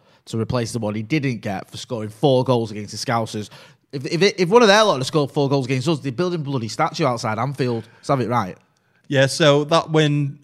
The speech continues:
Speaker 2: put us back in seventh, but we're seven points off top. We're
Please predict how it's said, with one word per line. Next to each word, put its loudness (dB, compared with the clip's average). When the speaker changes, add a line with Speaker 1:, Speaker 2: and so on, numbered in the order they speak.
Speaker 2:
put 0
us -6
back -8
in -4
seventh, -6
but -8
we're -12
seven -4
points -6
off -10
top. -6
We're -4